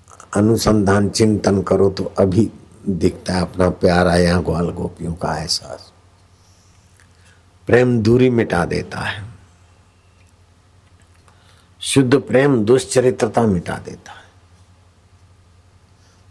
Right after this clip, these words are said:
शुद्ध प्रेम दु-, दुर्वासना मिटा देता है।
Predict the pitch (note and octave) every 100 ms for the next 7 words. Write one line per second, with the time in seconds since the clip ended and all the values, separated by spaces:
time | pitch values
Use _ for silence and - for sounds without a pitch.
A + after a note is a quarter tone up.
0 | _ - A#2 G#2 F#2+ - G#2 A2+ G2+ E2+
1 | G#2+ G2+ - - - _ _ _ _ _
2 | _ _ _ _ _ _ _ A2+ A2+ A#2
3 | G2 F#2+ F2+ - G#2 G2+ F2 - E2+ -
4 | - - - -